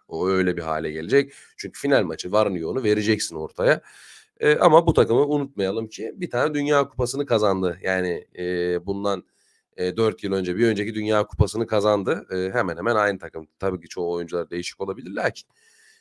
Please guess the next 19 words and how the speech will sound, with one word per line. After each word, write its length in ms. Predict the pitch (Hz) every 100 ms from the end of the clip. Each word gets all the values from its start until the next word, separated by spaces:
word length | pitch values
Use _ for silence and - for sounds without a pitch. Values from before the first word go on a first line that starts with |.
| _
hani, 260 | 95 98 - _ _
e, 220 | - 120
o 180 | - 127
zamanki 460 | 107 95 90 - 104
Mbappe 460 | 104 98 - 90
de 60 | 92
şimdiki 460 | - 101 95 85 85
Mbappe 380 | 78 76 -
de 60 | 104
aynı 400 | 104 98 92 80
Mbappe. 540 | 73 73 - - 123 123 _ _ _ -
E, 60 |
adamlar, 600 | 95 95 78 92 107 - -
e, 40 |
o 200 | 90 87
yaşında 640 | 95 92 - 82 104 117 95
Dünya 300 | 92 98 98
Kupası 320 | - 87 -
kazandılar. 600 | 90 82 82 85 151